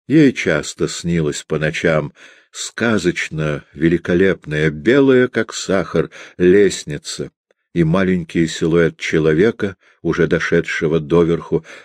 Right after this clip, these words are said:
но оставившего на каждой ступени большой черный подошвенный отпечаток: левый,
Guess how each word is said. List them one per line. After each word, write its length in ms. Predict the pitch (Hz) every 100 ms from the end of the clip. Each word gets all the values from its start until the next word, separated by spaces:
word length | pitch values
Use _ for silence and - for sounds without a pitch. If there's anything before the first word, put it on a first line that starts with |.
| _ _ -
но 200 | 76 73
оставившего 920 | 78 - - 113 98 82 - 80 76
на 180 | 80 85 -
каждой 480 | 120 110 80 80 78
ступени 720 | - - 87 - 131 98 85
большой 800 | 80 92 92 - - 139 104 -
черный 680 | - - 139 135 107 101 101
подошвенный 840 | - 98 131 123 - 98 92 90
отпечаток: 800 | 87 - 92 82 190 190 139 - - _ _ _ _ _ -
левый, 560 | 92 98 147 175 151